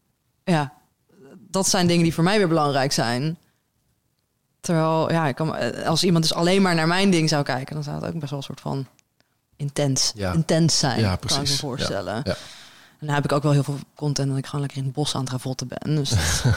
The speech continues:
Speaker 2: <laughs>
Speaker 1: maar
Speaker 2: Of met je evenwicht.
Speaker 1: Ja,
Speaker 2: Ja, maar je
Speaker 1: precies.
Speaker 2: kan niet in je eentje inderdaad iedereen vertegenwoordigen of
Speaker 1: Nee,
Speaker 2: alles
Speaker 1: precies.
Speaker 2: vertegenwoordigen.
Speaker 1: Maar dat is inderdaad ook het ding. Pas op het moment dat je echt ergens voor kiest om jezelf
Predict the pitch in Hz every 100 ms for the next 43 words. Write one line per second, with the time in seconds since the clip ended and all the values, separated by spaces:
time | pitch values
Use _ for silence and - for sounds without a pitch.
0 | - 123 - - - 170 143 143 139 120
1 | 98 - 101 95 131 - 160 123 117 -
2 | 107 110 117 120 127 135 123 113 110 107
3 | 101 101 - 123 117 98 98 92 - 98
4 | 90 92 92 92 87 330 339 320 - -
5 | - 277 98 196 - - - 202 208 226
6 | 254 240 220 208 208 196 202 - - -
7 | _ 202 220 214 220 190 202 202 185 -
8 | 214 - - 202 - 180 - 247 226 -
9 | - 226 226 202 202 185